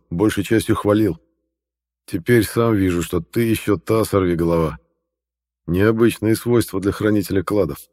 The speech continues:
Они, насколько я знаю, обычно тихие и мирные люди, предпочитающие всегда оставаться в тени».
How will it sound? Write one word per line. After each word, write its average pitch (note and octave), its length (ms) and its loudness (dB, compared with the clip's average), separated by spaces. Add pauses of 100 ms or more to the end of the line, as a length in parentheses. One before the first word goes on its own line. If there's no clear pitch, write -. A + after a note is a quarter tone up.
(580)
Они, F2+ 200 0
насколько A2 460 0
я G#2+ 120 4
знаю, A2 280 2
обычно G#2+ 340 0
тихие G#2+ 480 -2
и - 20 0
мирные G#2+ 440 2
люди, D#2+ 280 -4
предпочитающие G#2 880 0
всегда G2 300 0
оставаться G#2 440 2
в E2+ 80 -10
тени». G2 380 -2